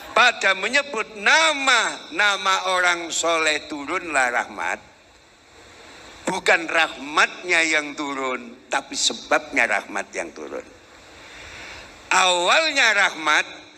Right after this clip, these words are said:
adalah melaksanakan kebajikan. Awalnya melaksanakan kebajikan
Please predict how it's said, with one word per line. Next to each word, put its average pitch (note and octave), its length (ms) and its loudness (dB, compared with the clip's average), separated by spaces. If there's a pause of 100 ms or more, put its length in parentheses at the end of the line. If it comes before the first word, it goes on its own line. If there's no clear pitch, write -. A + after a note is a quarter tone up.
(160)
adalah C#3+ 480 0
melaksanakan C#3+ 880 -2
kebajikan. F#2 640 -6 (1300)
Awalnya F#3+ 1200 4
melaksanakan D3 1120 0
kebajikan G2+ 880 -8